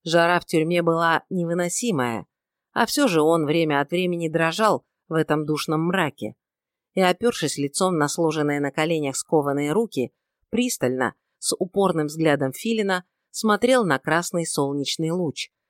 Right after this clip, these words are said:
который с каждой минутой бледнел, медленно угасая. Сперва луч был ярко-красный,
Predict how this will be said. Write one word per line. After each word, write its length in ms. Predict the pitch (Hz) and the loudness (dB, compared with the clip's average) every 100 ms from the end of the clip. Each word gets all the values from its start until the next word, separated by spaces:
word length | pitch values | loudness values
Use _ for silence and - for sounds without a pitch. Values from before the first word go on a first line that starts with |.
| _ | _
который 360 | - 175 170 151 | -4 0 0 0
с 80 | - | 0
каждой 380 | 240 208 156 | -2 0 0
минутой 400 | 143 143 143 147 | 0 -2 0 0
бледнел, 600 | 143 139 143 165 202 208 _ _ _ | 0 -2 0 0 0 -2 _ _ _
медленно 580 | 180 165 139 147 143 143 | 0 2 2 -2 -2 -2
угасая. 680 | 156 165 - 180 123 113 123 _ _ _ _ _ _ | -2 -2 -2 -2 -2 -4 -10 _ _ _ _ _ _
Сперва 640 | - - 165 147 156 190 - | -12 -2 2 2 4 2 2
луч 360 | 151 156 175 - | -2 0 0 0
был 360 | 143 170 160 - | 0 2 0 -2
ярко-красный, 1080 | 170 160 147 175 - 208 156 - 120 117 | 0 0 2 -2 0 0 0 -4 -6 -8